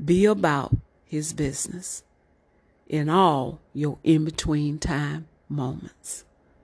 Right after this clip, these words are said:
Hallelujah. Well, this has been the word of the Lord for you today. And I pray that I have said something that will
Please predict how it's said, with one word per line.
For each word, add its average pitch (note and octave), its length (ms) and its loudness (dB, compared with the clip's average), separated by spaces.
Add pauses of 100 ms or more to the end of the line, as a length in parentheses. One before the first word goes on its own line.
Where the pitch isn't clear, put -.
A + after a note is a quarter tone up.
(300)
Hallelujah. D3+ 760 -2 (1120)
Well, F3+ 180 4
this A#3+ 260 6
has C#4 180 2
been B3+ 260 6
the G#3 100 6
word A3+ 380 8
of A#3 80 4
the A3+ 80 6
Lord G3 440 6
for G3+ 140 -4
you F3+ 180 0
today. E3+ 540 -2 (840)
And E3 140 4
I E3 100 6
pray A#3+ 420 8
that G3+ 240 0
I E3+ 160 6
have F3 180 -4
said A#3 460 0
something A3+ 640 -4 (480)
that F#3 300 6
will E3+ 420 4